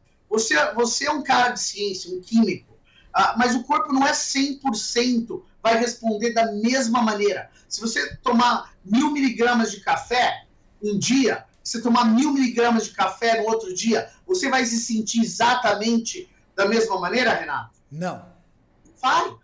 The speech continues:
Speaker 1: Não é, não é, não é uma ciência exata. Então, a, a, a, a Isa, ela, eu acho que o primeiro show que ela fez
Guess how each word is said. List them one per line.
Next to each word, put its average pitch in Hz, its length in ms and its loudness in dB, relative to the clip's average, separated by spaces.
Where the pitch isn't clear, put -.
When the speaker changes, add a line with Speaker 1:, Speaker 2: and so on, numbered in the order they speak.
Speaker 1:
Não 247 180 0
é, 302 260 0
não 233 120 -2
é, 277 280 0
não 208 160 0
é 269 60 4
uma 294 160 2
ciência 247 500 0
exata. - 440 -2
Então, 277 460 0
a, - 80 2
a, 226 240 2
a, 226 540 2
a 214 40 2
Isa, 247 580 0
ela, 269 420 0
eu 233 220 2
acho 240 220 2
que 233 60 -6
o - 40 -4
primeiro 269 400 4
show 226 240 2
que - 80 -4
ela 190 140 2
fez 156 520 -10